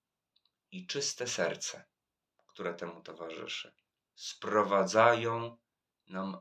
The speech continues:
aniołów do pomocy, a w nas wywołują eksplozję twórczej Bożej mocy. Czyli siłę do realizowania najbardziej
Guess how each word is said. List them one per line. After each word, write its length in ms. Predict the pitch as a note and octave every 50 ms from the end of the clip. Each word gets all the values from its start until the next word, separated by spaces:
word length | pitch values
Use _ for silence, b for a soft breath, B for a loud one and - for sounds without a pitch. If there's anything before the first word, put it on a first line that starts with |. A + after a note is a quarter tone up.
| _
aniołów 840 | - G#2 G#2+ G#2+ G#2 G#2 G#2+ A#2 A#2 A2+ A2 G2+ F2+ E2+ D#2 D2+ D#2
do 140 | D#2 E2+ D#2+
pomocy, 680 | - - E2 E2 F2+ E2+ D#2 - - - - - - - - _ _ _ _ _ _ _
a 180 | - - F#2+ F#2+
w 140 | F#2 F#2+ G2
nas 580 | G2 G#2+ A#2+ C3+ C3 - - - - - _ _ _ _ _ _ _ _ _ _ _ _ _ _ _ _
wywołują 800 | - E2+ F2+ G2+ F#2+ F2+ F#2 F2+ F2+ F#2 F#2 F2+ E2+ F2+ F2+ -
eksplozję 1120 | - - - - - - - - _ - A2 A2+ A#2 A#2+ A2+ G#2 G#2 G#2+ G#2+ A2 A2 A2 - _ _ _ _ _ _ _ -
twórczej 680 | - - - G#2 G#2 G2+ - - - G2 F#2+ F#2+ - _ _ _ _ _ _ _
Bożej 500 | - D#2+ D#2+ - - - - - _ _ _ _ _ _
mocy. 460 | - E2 D#2+ D#2 D2+ - - - - - _ _ _ _ _ _ _ _ _ _ _ _ _ _ _ _ _ _ _
Czyli 280 | - F#2+ F2 - -
siłę 460 | - - - - A2+ A2+ A#2 A2 A2+ - - _ _ _ _ _ _
do 200 | _ D#2+ F#2+ G2
realizowania 920 | F#2+ F#2+ F2 E2 F2 F2 F2 F2 F2+ F#2+ F#2 G2 G#2 A2 A2+ G#2+ G2 F#2+ - - _ -
najbardziej 1200 | F2+ F#2+ G2+ G#2 G#2 A2 G2+ F#2+ F2+ F2 F2+ - B2+ B2+ C3 B2 G#2 F#2+ - A2 G#2 G2+ G2